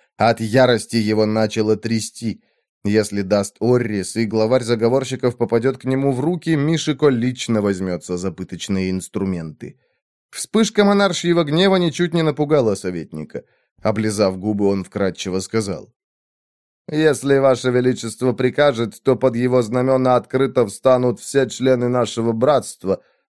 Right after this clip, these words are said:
и перед их совокупной мощью не устоит даже самый сильный маг». Мишико вздрогнул. «Ни за что! Ты слышишь? Ни за что!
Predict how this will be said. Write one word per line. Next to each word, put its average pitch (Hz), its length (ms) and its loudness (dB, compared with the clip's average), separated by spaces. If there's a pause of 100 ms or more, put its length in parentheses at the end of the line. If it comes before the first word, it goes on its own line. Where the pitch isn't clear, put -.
и 123 80 6
перед 131 300 2
их 135 140 0
совокупной 135 680 0
мощью 135 560 2
не 147 100 2
устоит 127 580 0
даже 113 300 2
самый 123 460 2
сильный 127 540 -2
маг». 143 600 -6 (640)
Мишико 151 680 4
вздрогнул. 104 800 -2 (400)
«Ни 180 200 4
за 180 160 2
что! 151 480 2
Ты 175 100 0
слышишь? 254 500 -2 (220)
Ни 220 200 4
за 226 140 2
что! 269 400 2